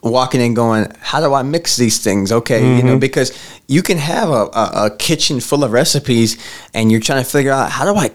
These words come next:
Speaker 1: cook this shit?" You know
Speaker 2: Yeah,
Speaker 1: what I'm
Speaker 2: yeah.
Speaker 1: saying?
Speaker 2: How
Speaker 1: Like,
Speaker 2: do I put this all together?
Speaker 1: what do I even do?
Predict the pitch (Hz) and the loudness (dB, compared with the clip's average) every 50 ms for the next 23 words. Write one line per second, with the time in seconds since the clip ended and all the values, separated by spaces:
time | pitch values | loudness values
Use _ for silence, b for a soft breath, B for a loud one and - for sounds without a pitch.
0 | - - - - - 165 - - - - - 87 95 104 - - - - - - | -6 -6 -2 0 0 0 0 -2 -6 -8 -6 -4 -2 -2 -2 -2 -4 -6 -12 -8
1 | - 110 120 123 123 139 147 123 117 117 160 147 156 185 165 165 139 165 156 151 | -2 0 2 2 4 2 2 2 2 2 2 2 2 2 2 2 2 2 2 0
2 | - - 151 147 147 131 - 143 131 110 98 95 104 107 107 123 151 156 190 190 | 0 0 -2 0 0 0 0 0 0 0 0 0 0 0 2 2 2 4 4 4
3 | 170 165 156 156 151 131 127 120 113 113 127 151 156 110 90 | 4 4 4 4 4 4 4 2 2 2 2 2 2 2 0